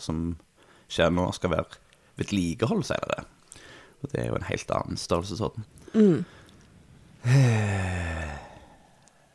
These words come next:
Speaker 1: ja, så vi vet jo disse tingene, så, så de dagene hvor, hvor det smaker ekstra vondt, eh, eller hvor usikkerheten er størst, så er det jo om å gjøre å huske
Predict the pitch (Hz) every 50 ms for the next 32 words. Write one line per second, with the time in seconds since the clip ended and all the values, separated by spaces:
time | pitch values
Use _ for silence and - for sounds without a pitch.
0 | _ _ _ _ _ _ _ _ _ _ - 90 - - - 131 139 143 151 143
1 | - - 180 156 120 113 123 127 139 160 185 180 139 107 - 117 117 110 123 123
2 | 117 120 113 117 117 120 107 85 80 92 107 120 113 110 - - 110 104 98 95
3 | - - - - - - 98 98 95 98 98 - - - - - - - - -
4 | 107 92 85 69 - - 92 95 87 - - 104 104 151 233 226 - - - -
5 | - - - - - - - - - - - - - _ _ _ - 117 113 110
6 | 101 101 101 98 98 - 107 82 78 90 - - 92 - - 101 101 104 107 107
7 | - 101 98 - - - 254 - - - - - - - - - - - - -
8 | - - - - - _ _ _ - _ _ - - - - 131 123 120 113 113
9 | 110 127 135 123 98 92 101 101 98 98 98 95 92 - - - - - - 78